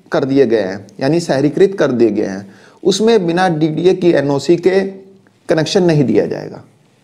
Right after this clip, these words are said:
यानी कि इन प-, एक सौ पाँच गाँवों में बिजली का connection लेने के लिए आपको डीडीए का एनओसी ज़रूरी है। ठीक है friends, बाकी जो पीएम उदय के तहत जो unauthorized colonies है, सत्रह सौ, साढ़े सत्रह सौ के आसपास colonies हैं,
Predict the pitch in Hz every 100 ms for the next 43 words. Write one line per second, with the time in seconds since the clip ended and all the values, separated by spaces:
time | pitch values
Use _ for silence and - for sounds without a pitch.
0 | _ - 117 127 156 170 151 160 - 131
1 | - 139 113 131 139 131 127 123 127 156
2 | 160 131 127 127 139 123 113 113 143 135
3 | 123 113 117 117 120 127 147 180 196 -
4 | - _ 117 113 - 175 139 131 123 139
5 | 139 156 175 - 135 123 113 165 151 139
6 | 165 170 127 - - - _ _ 208 240
7 | 175 123 - - - _ 113 110 113 202
8 | 220 - 165 180 190 - - - 139 156
9 | 175 175 175 175 170 175 165 156 139 139
10 | 143 175 175 - 151 165 139 117 131 -
11 | - _ _ _ _ - 143 - 156 -
12 | 175 165 151 135 131 - 151 156 147 131
13 | 123 147 143 - 117 123 135 127 131 175